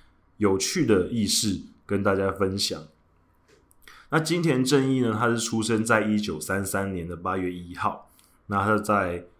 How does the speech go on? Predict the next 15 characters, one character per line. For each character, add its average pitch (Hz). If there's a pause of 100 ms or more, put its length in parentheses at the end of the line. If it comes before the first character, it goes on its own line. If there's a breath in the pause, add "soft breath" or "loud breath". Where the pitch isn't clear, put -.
(260)
二 113
零 98
一 107
九 95
年 87
的 90
十 -
月 101
六 98
号 90
去 92
世。 85 (680 soft breath)
那 107
他 113
是 113